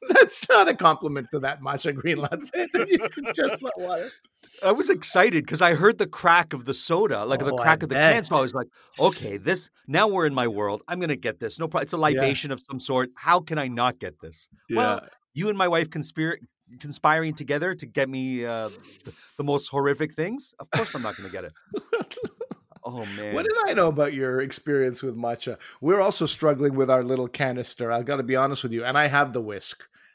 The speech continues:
Speaker 1: I have the whisk. Okay. It's still like, uh,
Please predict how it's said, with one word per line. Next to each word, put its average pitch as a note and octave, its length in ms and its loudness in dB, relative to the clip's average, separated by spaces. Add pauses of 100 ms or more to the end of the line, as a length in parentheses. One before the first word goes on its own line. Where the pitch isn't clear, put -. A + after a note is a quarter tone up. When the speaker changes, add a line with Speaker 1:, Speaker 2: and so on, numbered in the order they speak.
Speaker 1:
I D#3+ 140 -2
have D3 260 4
the B2 80 -4
whisk. - 460 -14 (580)
Okay. C3+ 260 -8
It's C3+ 240 -4
still E3 380 0
like, A#2+ 400 -2 (140)
uh, F3+ 500 -14